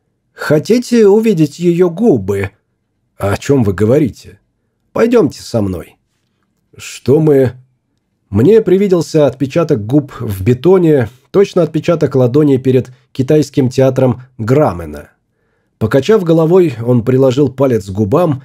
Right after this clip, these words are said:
призывая к молчанию. Я закрыл книги, мы прошли через двор. Дойдя до пруда с рыбами,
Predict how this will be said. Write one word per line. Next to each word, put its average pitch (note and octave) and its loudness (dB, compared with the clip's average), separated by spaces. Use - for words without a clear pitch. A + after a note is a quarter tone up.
призывая C#3 2
к - -6
молчанию. G#2 -4
Я E3+ 2
закрыл A2 -2
книги, C#3+ 0
мы A3 0
прошли E3+ 0
через C#3 0
двор. F#2 -10
Дойдя B2+ 2
до A#2 0
пруда B2+ 0
с - -12
рыбами, D#3 2